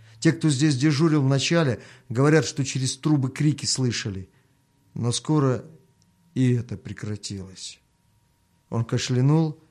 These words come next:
и протянул ладони к печке. Согрев руки, дозорный посмотрел на Артёма и добавил:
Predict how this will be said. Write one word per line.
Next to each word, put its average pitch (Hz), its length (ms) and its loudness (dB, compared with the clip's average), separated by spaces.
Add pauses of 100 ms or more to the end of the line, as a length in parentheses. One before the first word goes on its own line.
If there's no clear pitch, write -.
(640)
и 123 80 -2
протянул 139 540 0
ладони 135 400 0
к - 140 -14
печке. 98 640 -8 (840)
Согрев 131 540 2
руки, 151 400 -2 (640)
дозорный 135 580 2
посмотрел 135 560 -2
на 123 160 0
Артёма 147 480 -2
и - 20 -2
добавил: 117 640 -2